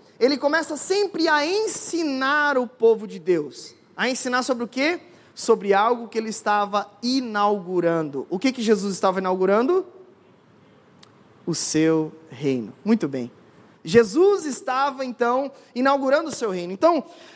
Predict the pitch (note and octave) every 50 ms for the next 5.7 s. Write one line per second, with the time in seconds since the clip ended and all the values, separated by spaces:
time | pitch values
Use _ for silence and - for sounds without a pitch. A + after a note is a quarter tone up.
0 | - - B3 C#4+ D4 C4+ - - - F4 F#4+ G#4 G#4 F#4+ E4 C#4 A#3+ G#3 F3+ -
1 | - - - - - _ _ _ _ _ _ - A#3+ D4+ F4 F#4+ F#4 D4+ C4+ D4
2 | D4+ C4 - C4 A#3+ A#3+ A3+ A3 G#3 F#3+ - - D#4 D#4+ C#4+ C4 B3 A3+ A#3 -
3 | - B3+ D4 D#4 C4+ - - - - F3 D#3+ D3+ - - _ _ _ _ _ -
4 | C4+ E4 F#4 D#4+ B3 A3+ D4 F#4 G#4+ G#4+ - - D4+ B3+ A3+ - B3 A#3+ A3 G#3
5 | F#3+ F3 G3+ F#3+ D#3 D#3 D#3+ C#3 - - - - -